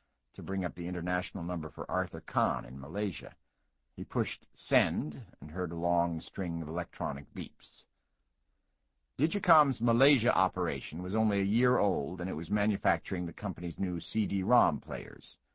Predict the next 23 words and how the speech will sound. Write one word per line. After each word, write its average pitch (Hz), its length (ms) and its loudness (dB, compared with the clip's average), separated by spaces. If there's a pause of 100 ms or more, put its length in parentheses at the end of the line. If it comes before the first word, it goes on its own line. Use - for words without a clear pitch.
(260)
similar 123 420 2
to 92 120 -4
an 98 80 0
audio 92 380 4
C 82 200 -10
D 73 140 -4
player, 71 400 -6 (400)
but 95 100 -4
intended 98 420 2
for - 100 -10
computers. - 760 -6 (640)
Most 98 400 0
C 113 200 0
D 87 140 0
roms 82 640 4
were 71 100 -6
notoriously 78 680 -2 (120)
slow. - 360 0 (1300)
Digicom's 117 600 4
new 170 180 6
ones, 85 380 2
however, 64 480 -2
codenamed 90 720 0